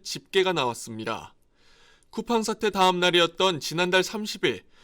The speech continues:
지마켓의 이용자 수는 약 백육십일만 명으로 전날 이용자 수인 약 백삼십육만 명보다 이십오만 명 이상 증가한 수치를 나타냈습니다.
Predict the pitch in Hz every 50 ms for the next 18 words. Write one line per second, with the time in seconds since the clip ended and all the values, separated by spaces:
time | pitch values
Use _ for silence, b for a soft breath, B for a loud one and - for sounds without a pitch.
0 | b b _ - - 170 190 190 190 - 190 185 208 196 170 131 139 175 190 196
1 | 196 185 196 180 - - 175 170 185 196 175 135 139 156 - _ _ _ - 147
2 | 147 165 190 202 185 - - 190 185 160 143 151 165 185 190 190 185 170 160 147
3 | 139 151 143 110 92 - b b b b b b b - - 160 160 180 190 190
4 | 175 156 165 175 180 180 175 180 165 - 175 165 185 208 180 135 139 156 - _
5 | - 151 - - - 190 190 180 - 185 143 123 135 160 175 190 196 190 185 180
6 | 170 160 151 147 131 165 147 92 - - - 131 151 175 175 - 202 180 - 143
7 | 143 165 175 180 180 180 180 170 165 160 151 - 180 190 202 185 - - 156 156
8 | 175 180 196 190 190 185 185 - - - - 160 160 185 180 156 135 - 156 135
9 | 117 - - 127 117 113 110 123 113 113 117